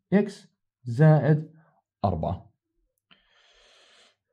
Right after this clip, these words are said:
هون طبعًا بس أنا بحب أرتب اقتراني، لأنه دائمًا بنحب إحنا نخلي كل الشغلات المضروبة في السيكنت أو في الساين أو في الكوساين أو شو ما كان الاقتران المثلثي بحب أكتبها في الأول.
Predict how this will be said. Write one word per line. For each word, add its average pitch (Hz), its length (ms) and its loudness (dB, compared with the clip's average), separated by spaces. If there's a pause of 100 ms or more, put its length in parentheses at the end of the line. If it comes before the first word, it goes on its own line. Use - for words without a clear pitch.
(100)
هون 175 140 10
طبعًا 160 280 6
بس 160 160 6
أنا 165 100 8
بحب 147 260 2
أرتب 170 240 2
اقتراني، 139 680 4
لأنه 139 260 6
دائمًا 165 260 8
بنحب 147 340 0
إحنا 151 180 4
نخلي 143 300 0
كل 180 220 2
الشغلات 160 640 4
المضروبة 131 460 2
في 127 80 -4
السيكنت - 480 -2
أو 139 120 0
في 131 100 -4
الساين 147 460 4
أو 120 100 -2
في 120 60 -4
الكوساين 135 460 0
أو 127 120 0
شو 127 140 0
ما 165 80 2
كان 160 180 4
الاقتران 151 360 2
المثلثي 143 400 0
بحب 151 260 -2
أكتبها 127 260 -2
في 123 60 -6
الأول. 143 460 2